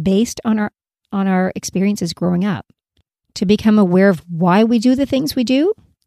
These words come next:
we have to dig into our subconscious mind and bring out our programming to the surface, bring our programming up so that we can learn more about it. And I know we're not a computer,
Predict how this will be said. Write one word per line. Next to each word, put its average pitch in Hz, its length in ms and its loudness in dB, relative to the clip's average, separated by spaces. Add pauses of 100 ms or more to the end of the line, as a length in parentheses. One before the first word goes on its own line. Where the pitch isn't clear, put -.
we 202 100 0
have 269 180 -2
to 311 100 -6
dig 208 440 2
into 254 260 0
our 240 100 2
subconscious 208 720 -2
mind 175 360 0 (140)
and 185 200 0
bring 208 340 2
out 233 320 2
our 185 100 0
programming 170 680 -2 (160)
to - 120 -4
the 190 80 -2
surface, - 580 -4 (400)
bring 190 160 0
our 208 80 0
programming 180 600 0
up - 260 -6 (380)
so - 180 -4
that 180 140 -2
we 185 100 2
can 180 260 2
learn 190 220 4
more 175 240 0
about 170 300 -4
it. - 160 -10 (380)
And 190 120 2
I 190 80 4
know 190 220 6
we're 233 120 2
not 208 180 0
a 214 60 -2
computer, 202 560 -2